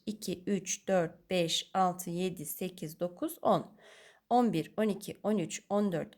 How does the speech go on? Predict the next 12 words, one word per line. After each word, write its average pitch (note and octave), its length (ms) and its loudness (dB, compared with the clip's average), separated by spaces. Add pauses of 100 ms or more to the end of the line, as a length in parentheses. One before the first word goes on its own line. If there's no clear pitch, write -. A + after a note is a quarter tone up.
on G#3 220 2
beş, - 260 -2
on G3+ 140 2
altı, D#3+ 360 0
on G#3 140 4
yedi, F#3 360 0
on B3 160 6
sekiz. - 440 -10
Hemen E3+ 260 -2
on F#3 180 -2
sekizi E3+ 420 -8
yazalım. D#3+ 840 -2